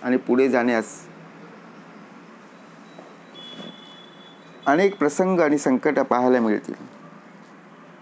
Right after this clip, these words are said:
आपल्या प्रगतीमध्ये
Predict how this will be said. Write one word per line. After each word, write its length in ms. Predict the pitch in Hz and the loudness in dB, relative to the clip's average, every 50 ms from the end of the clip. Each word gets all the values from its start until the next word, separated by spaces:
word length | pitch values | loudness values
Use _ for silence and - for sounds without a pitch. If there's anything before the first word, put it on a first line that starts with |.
| - - - - - - - - - - - - - - - - - - - - - - - - - | -20 -20 -20 -20 -20 -20 -20 -20 -20 -20 -20 -20 -20 -20 -20 -20 -20 -20 -20 -20 -20 -20 -20 -8 -2
आपल्या 300 | - 135 139 - 147 151 | -2 0 2 2 2 0
प्रगतीमध्ये 720 | 147 - 135 139 127 147 143 151 160 156 156 156 156 165 | 2 2 2 2 2 2 2 2 2 2 2 2 2 0